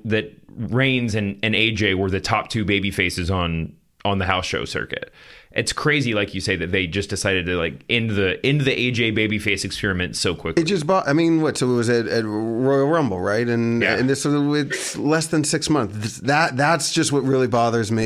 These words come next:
Speaker 2: is, uh, kind of, well, you know what? The biggest way to get people maybe possibly to root for Cena or, or let's just turn this guy because
Speaker 1: Yeah.
Speaker 2: that, it, and
Speaker 1: There
Speaker 2: that, and that bothers me.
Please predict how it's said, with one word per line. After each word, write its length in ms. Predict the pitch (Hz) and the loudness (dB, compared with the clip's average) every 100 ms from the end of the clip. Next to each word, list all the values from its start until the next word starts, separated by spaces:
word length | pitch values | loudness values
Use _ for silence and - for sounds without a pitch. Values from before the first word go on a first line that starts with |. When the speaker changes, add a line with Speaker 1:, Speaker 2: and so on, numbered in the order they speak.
| 107 | 2
Speaker 2:
is, 300 | 104 104 - - - - - - - | 2 0 -4 -14 -16 -18 -20 -12 -2
uh, 440 | 104 101 98 98 | 0 2 2 0
kind 240 | 101 113 | 0 0
of, 180 | 107 98 - | 0 -2 -4
well, 260 | 104 110 | -2 0
you 100 | 113 | 2
know 140 | 113 120 | 2 2
what? 300 | 123 127 127 - | 4 2 -2 -10
The 100 | - | -6
biggest 400 | 104 139 127 127 | -2 0 2 2
way 100 | 139 | 2
to 80 | 123 | 2
get 200 | 117 117 | 2 0
people 340 | 127 117 120 113 | 0 0 0 2
maybe 320 | 117 113 113 | 2 2 -2
possibly 540 | - 113 110 107 117 | -2 -2 0 0 0
to 80 | 110 | 2
root 180 | 113 117 | 2 0
for 100 | 120 | -2
Cena 460 | - 139 135 131 127 | 0 2 4 2 2
or, 260 | 107 107 - - - | 2 -2 -4 -16 -12
or 200 | - 107 | -2 -2
let's 280 | - 110 123 | 0 -2 0
just 200 | 131 - | -2 -2
turn 220 | - 123 | 0 2
this 160 | 113 101 | 0 -2
guy 340 | 104 90 90 90 | -2 0 -2 -4
because 580 | 113 104 110 107 98 - | -4 0 0 0 -4 -4
Speaker 1:
Yeah. 280 | 104 104 92 | 0 2 0
Speaker 2:
that, 140 | 87 - | -4 -8
it, 180 | 127 135 - 78 | -4 -4 -4 -4
and 200 | 147 135 | 0 4
Speaker 1:
There 80 | 156 | 4
Speaker 2:
that, 100 | - | 2
and 100 | 262 | 0
that 120 | 302 | -2
bothers 400 | 262 349 311 127 | 0 0 0 -2
me. 180 | 107 90 | -4 -6